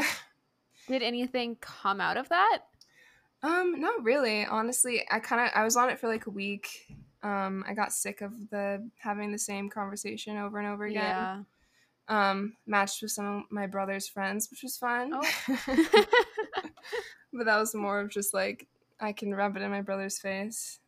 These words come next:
Speaker 1: that
Speaker 2: Yeah.
Speaker 1: I, I matched with him. I was just kinda having as much fun as I possibly could in my months of being single. <laughs>
Speaker 2: Yeah, I mean, good for you. That's probably the best attitude to have, really,
Speaker 1: Yeah.
Speaker 2: with that.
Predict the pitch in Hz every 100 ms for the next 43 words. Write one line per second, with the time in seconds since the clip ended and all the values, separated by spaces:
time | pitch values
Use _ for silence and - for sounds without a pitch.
0 | 226 226 240 233 - 247 - - 196 190
1 | 202 - 208 208 254 226 208 214 226 _
2 | _ 233 262 302 320 - - 226 220 226
3 | 208 208 202 208 - 196 196 190 - 190
4 | 185 190 196 - - - - - - -
5 | - 214 240 _ 320 - 202 202 196 190
6 | 202 226 _ _ _ _ _ _ _ 226
7 | 196 196 - 202 - 196 202 208 202 202
8 | 208 269 - - _ _ _ _ _ _
9 | - - 508 381 226 196 190 220 269 285
10 | 370 - 403 440 240 175 208 240 - -
11 | - _ 254 269 277 233 214 214 - 202
12 | 208 202 185 175 190 170 175 - 175 180
13 | 175 185 - _ 214 202 185 175 190 214
14 | - 214 - 190 185